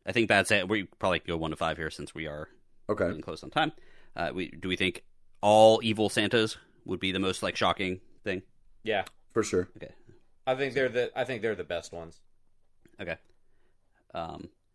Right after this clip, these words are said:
Speaker 1: and we like Geppetto as well.
Speaker 3: Yeah, I, I would put that Geppetto at number two.
Speaker 1: Because that was actually a big shock.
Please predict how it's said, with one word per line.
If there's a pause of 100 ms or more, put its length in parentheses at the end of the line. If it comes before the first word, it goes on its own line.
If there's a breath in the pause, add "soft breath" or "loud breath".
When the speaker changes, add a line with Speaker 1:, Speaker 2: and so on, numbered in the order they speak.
Speaker 1:
and
we
like (220)
Geppetto
as
well. (340)
Speaker 3:
Yeah,
I,
I
would
put
that
Geppetto
at
number
two. (1160)
Speaker 1:
Because
that
was
actually
a
big
shock.